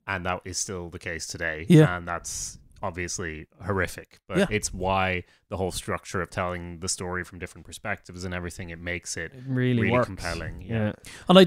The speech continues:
Speaker 2: I did think, I, I, and I think I said it actually on the, on the trailer reaction, that I, like, I was hoping that it would, it would sort of tell the film the way it did. So I, I was pleased that it
Speaker 1: Yeah.
Speaker 2: showed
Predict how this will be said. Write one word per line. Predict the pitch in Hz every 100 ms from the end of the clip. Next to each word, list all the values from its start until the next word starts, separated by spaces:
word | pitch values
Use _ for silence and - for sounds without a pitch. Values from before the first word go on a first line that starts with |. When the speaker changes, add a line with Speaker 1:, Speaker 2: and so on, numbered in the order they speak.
| -
Speaker 2:
I | 190
did | 226
think, | 233 214
I, | 185
I, | 170 170
and | 180
I | 160
think | 240 185
I |
said | - 165
it | 147
actually | 139 - 143
on | 131
the, | 131 143
on | 143
the | 131
trailer | - 143 147 139 127 - -
reaction, | 139 139 135 - 131 - _ _ _ _ -
that | 139
I, |
like, | 135 139 139 131
I | 135
was | 135
hoping | - 170 165 156 139
that | 190 190 - - - _ - - - _
it | - 151
would, | 139 135
it | 160
would | 139 135
sort | 147
of | 135
tell | - 143
the | 135
film | 151 139
the | 139
way | 135
it | 131
did. | - 131 127
So | - 135
I, | 131 147
I |
was | 147 160 147
pleased | 160 156 139
that |
it | 135
Speaker 1:
Yeah. | -
Speaker 2:
showed | 151 160 151